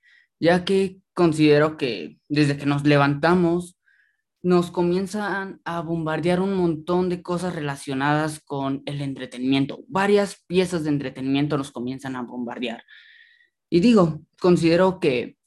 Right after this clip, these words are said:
entre el sesenta y el setenta por ciento de nuestro día nos las pasamos consumiendo contenido, de lo que tú quieras. Y me atrevo a decir que el sesenta por ciento de este contenido que consumimos es contenido negativo, eh, contenido basura.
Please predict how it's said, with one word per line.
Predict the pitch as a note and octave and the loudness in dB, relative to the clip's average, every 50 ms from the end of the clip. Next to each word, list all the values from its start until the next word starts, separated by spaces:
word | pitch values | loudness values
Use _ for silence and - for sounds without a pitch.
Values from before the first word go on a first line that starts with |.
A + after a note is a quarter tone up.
| _ _ - | _ _ -4
entre | - D#3+ E3 D#3+ D3+ D3+ D3 C#3+ C#3 C#3 C3+ | -2 2 2 2 2 2 0 2 2 2 0
el | C3 C3 B2+ C3+ | -2 -4 -6 -8
sesenta | - - C3+ B2+ - - E3+ E3+ F3+ F3+ E3+ E3+ | -10 -12 -12 -10 -8 -6 -4 -4 -4 -2 -2 0
y | E3 D3+ | 2 2
el | C#3+ C#3+ | 2 2
setenta | C#3+ D3 D3 D3 E3+ F#3+ F#3+ G3 F#3+ | 0 -4 -4 -2 0 0 0 0 0
por | F#3+ F#3 D#3+ | -2 -4 -4
ciento | D3 - F3+ F3 F3+ F3 F#3+ F3 | -2 -2 0 0 0 -2 -4 -4
de | F3 D#3+ | -4 -4
nuestro | D#3+ D#3 D#3 D3+ D#3 | -4 -6 -6 -4 -4
día | D#3 E3 E3+ E3+ | -4 -2 -4 -4
nos | D#3 D#3+ F#3 F3+ E3+ | -4 -2 0 0 0
las | D#3 D3 - | 0 -2 -8
pasamos | - D3 D3+ E3 F3 F#3 E3+ F3 | -12 -10 -6 -4 -4 -4 -4 -4
consumiendo | - D3+ D3 C#3+ C#3+ D3 C#3+ D3 D3 D3+ D3 | -4 -4 -4 -2 -2 -2 0 0 0 -2 -2
contenido, | D3 C3+ B2 B2 B2 B2+ B2+ G2 - _ | -6 -10 -10 -10 -12 -12 -12 -12 -14 _
de | - D3 D#3 D3+ | -12 -10 -8 -8
lo | D3 C3+ C3 - | -8 -8 -10 -10
que | C#3 A#2+ | -10 -6
tú | - D#3 D3+ | -6 -6 -6
quieras. | D#3 D3+ D3 C3+ A#2+ A2+ - - - _ _ _ _ _ _ _ _ _ _ _ _ - | 0 0 2 2 2 -2 -6 -16 -20 _ _ _ _ _ _ _ _ _ _ _ _ -8
Y | G3 G3 G3+ | -4 -2 0
me | G3 F#3+ F#3 | 0 0 -2
atrevo | F3 - - G#3+ A3 A3+ A#3+ | -2 -4 0 0 2 2 2
a | B3 | 2
decir | A#3 A3 F#3+ - G#3 A3 A3 - | 2 0 -2 -2 -6 -6 -6 -6
que | - A3+ | -6 -6
el | A3 | -6
sesenta | G#3+ - F#3+ E3+ D#3 - - G#3 G#3+ A3 A3 A3+ A3+ | -4 -4 -8 -8 -8 -6 -6 -4 -2 -2 -2 -2 -4
por | - F#3 F3 | -4 -8 -8
ciento | - - F#3+ G3 F#3+ F3 G3+ G3 | -6 -6 -8 -6 -4 -4 -2 0
de | F3+ E3+ D3+ A#2 - | 2 2 0 0 0
este | C3+ F3 F3 - G#3 G3+ | -2 -4 -2 -2 -4 -4
contenido | F#3+ F3 D#3+ D#3 D3+ D3 D3+ D#3+ F3 F3+ F3 | -4 -6 -4 -2 -2 0 0 0 -2 -4 -6
que | - | -10
consumimos | _ - D3+ D3 D3 D3 D3+ D#3 E3 E3+ F3 F3+ F3+ F3 - _ _ _ _ _ _ _ | _ -10 -10 -8 -4 -2 -2 -2 0 -2 -2 -4 -4 -8 -14 _ _ _ _ _ _ _
es | - E3+ F#3 G3+ F#3+ - - _ _ | -2 0 0 0 -2 -4 -14 _ _
contenido | - G#3+ G#3 G#3 E3+ F#3+ F3 E3 E3+ F3+ F#3+ F#3+ G3 G3+ | -4 -2 -2 -2 -2 -2 -2 0 0 0 0 0 -2 -2
negativo, | F#3 F3 E3 D3+ C3+ C#3 - D3+ C3+ G2+ - - _ _ _ _ _ _ _ _ _ _ _ _ _ - | -2 -2 -2 -2 -4 -6 -6 -8 -10 -10 -10 -20 _ _ _ _ _ _ _ _ _ _ _ _ _ -6
eh, | D#3+ D#3+ D#3+ D#3+ D#3 D3+ | -4 -2 0 0 0 0
contenido | D#3 D3+ C#3+ C#3+ C#3 C#3+ D3+ D#3+ D#3+ D#3 | 0 0 -2 0 0 0 0 0 0 -2
basura. | D3+ D3 D3 - D3 C#3 B2+ A#2+ B2+ - | -4 -8 -8 -10 -10 -10 -10 -12 -14 -18